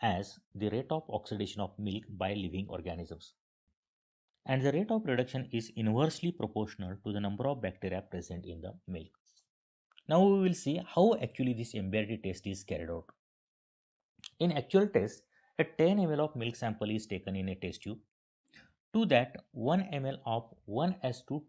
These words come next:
two lakh fifty thousand diluted methylene blue is added. The contents of the tube are then mixed by inverting the tube. The tube is then kept in water bath adjusted to thirty-five to thirty-seven degrees centigrade.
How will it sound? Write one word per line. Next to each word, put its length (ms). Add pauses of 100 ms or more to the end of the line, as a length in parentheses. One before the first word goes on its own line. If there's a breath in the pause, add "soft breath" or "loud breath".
(100)
two 100
lakh 240
fifty 280
thousand 340
diluted 480 (340 soft breath)
methylene 480
blue 300
is 280
added. 280 (1000 loud breath)
The 100
contents 480
of 140
the 80
tube 280 (120)
are 260
then 220 (120)
mixed 500
by 260
inverting 540
the 100
tube. 200 (1040 soft breath)
The 80
tube 280
is 160
then 320
kept 300
in 340
water 360
bath 220 (100)
adjusted 540
to 80
thirty-five 640
to 80
thirty-seven 800
degrees 280
centigrade. 340